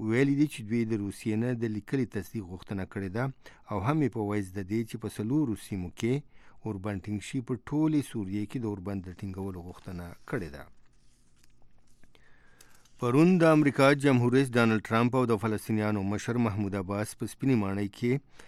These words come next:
په دې خبرې موافقه کړې ده چې د منځني ختیځ د سولې د جریان د بیا پیل دپاره به چې اوس په ټپه ولاړ دی، د سیاسي لارو چارو نه کار واخلي. ښاغلي ټرمپ ویلي دي چې فلسطینیان او اسرائیل باید په ګډه کار وکړي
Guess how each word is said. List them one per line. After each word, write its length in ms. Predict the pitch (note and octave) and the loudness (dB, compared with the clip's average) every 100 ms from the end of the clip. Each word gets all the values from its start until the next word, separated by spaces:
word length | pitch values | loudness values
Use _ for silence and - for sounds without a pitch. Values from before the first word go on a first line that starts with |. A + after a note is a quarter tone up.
| - - | -20 -14
په 80 | - | -6
دې 160 | G#2+ C#3 | 0 2
خبرې 320 | C3+ A#2 B2+ | 2 0 2
موافقه 460 | C3 A#2+ G#2+ A#2 D#3 | 4 2 0 -2 -4
کړې 280 | - A#2+ G#2+ | -2 -2 0
ده 120 | A#2 | -2
چې 120 | C3 B2 | -4 -2
د 80 | A2+ | -2
منځني 400 | G#2+ G2+ G#2 G#2 | 0 -2 -4 -4
ختیځ 300 | G#2 F#2 A#2+ | -6 -4 -4
د 140 | G#2+ G2+ | -4 -6
سولې 360 | - D3 B2 G2 | -4 -2 -2 -2
د 80 | F#2+ | -6
جریان 420 | F2+ F#2 F#2 G2+ A#2 C#3+ - - - - | -6 -6 -2 0 0 -2 -8 -20 -20 -8
د 80 | A2 G#2 | -6 0
بیا 220 | A#2+ C#3+ B2+ A2+ | 4 4 4 0
پیل 200 | A#2+ C#3 A#2 | 0 0 0
دپاره 380 | G2 - G#2+ | -4 -4 -4
به 140 | G2 A2 | -4 -4
چې 140 | A#2+ - | -4 -4
اوس 240 | G2+ C3+ - | -2 -2 -4
په 160 | - G#2+ G#2+ A2 | -10 -6 -6 -6
ټپه 220 | - C3+ A2+ | -6 -4 -2
ولاړ 300 | G2+ G2+ G2 | -2 -2 -4
دی، 180 | G#2+ C3 C3+ - - - | -2 -4 -4 -18 -20 -10
د 60 | A2+ | -8
سیاسي 500 | A2 B2+ A2 - D3+ D3 | -6 -4 -4 -2 2 2
لارو 340 | B2+ G#2+ G#2+ | 0 -2 -4
چارو 300 | G2 - F#2+ | -6 -8 -6
نه 140 | G2 F#2 | -4 -6
کار 260 | - F#2 F2+ - | -6 -8 -8 -4
واخلي. 540 | A#2+ G2 - E2+ D2+ - - - - - - - - - | -2 -2 -4 -16 -16 -18 -20 -20 -20 -20 -20 -20 -20 -10
ښاغلي 280 | A2+ A2+ A#2 | -4 -2 -2
ټرمپ 260 | G#2+ B2+ A2+ | 0 0 2
ویلي 260 | C3 D3 | 2 4
دي 120 | D#3 | 2
چې 140 | E3+ C#3+ | -2 -2
فلسطینیان 600 | D3 B2+ - A#2+ A#2+ C3+ | 0 -2 0 2 4 2
او 120 | D3+ B2+ | 2 0
اسرائیل 360 | A2 - A2+ A2+ | -2 -2 -2 0
باید 260 | A2 A2+ | -2 -4
په 100 | - A2 | -4 -4
ګډه 240 | G#2+ G2+ | -2 -4
کار 220 | - G#2 | -4 -6
وکړي 300 | G2 - A#2 | -6 -4 -2